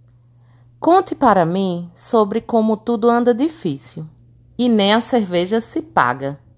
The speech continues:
e nem a escrita se cria. Me conte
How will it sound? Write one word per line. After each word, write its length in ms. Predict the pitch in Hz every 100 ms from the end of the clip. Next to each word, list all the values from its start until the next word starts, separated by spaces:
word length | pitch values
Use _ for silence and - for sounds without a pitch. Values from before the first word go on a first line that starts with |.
| _
e 120 | - 196
nem 260 | 185 170
a 100 | 180
escrita 560 | 190 - 190 175 165 196
se 180 | - 233
cria. 500 | - 156 139 143 - - - _ _ -
Me 220 | 226 262
conte 520 | - 339 196 - -